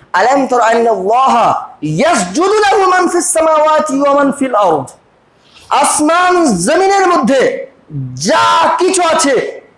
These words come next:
সমস্ত জিনিস আল্লাহ তাবারক ওয়া তাআলার জন্য সাজদা করছে, আল্লাহর জন্য সাজদা করছে। ওয়াশ-শামসু ওয়াল কামারু ওয়াল নুজুম, এবং চন্দ্র, সূর্য,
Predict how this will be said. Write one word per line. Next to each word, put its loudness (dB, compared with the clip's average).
সমস্ত 0
জিনিস 0
আল্লাহ 0
তাবারক 0
ওয়া 0
তাআলার 0
জন্য 2
সাজদা -2
করছে, -2
আল্লাহর 0
জন্য 0
সাজদা -2
করছে। -2
ওয়াশ-শামসু 0
ওয়াল 2
কামারু 2
ওয়াল 0
নুজুম, -2
এবং 0
চন্দ্র, -2
সূর্য, -2